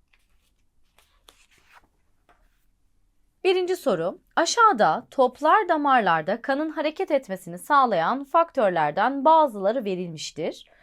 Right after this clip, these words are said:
Buna göre yukarıdaki faktörlerden hangileri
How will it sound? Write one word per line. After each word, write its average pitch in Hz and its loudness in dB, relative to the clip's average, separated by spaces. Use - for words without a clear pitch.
Buna 466 -2
göre 185 0
yukarıdaki 359 -2
faktörlerden 233 0
hangileri 262 -2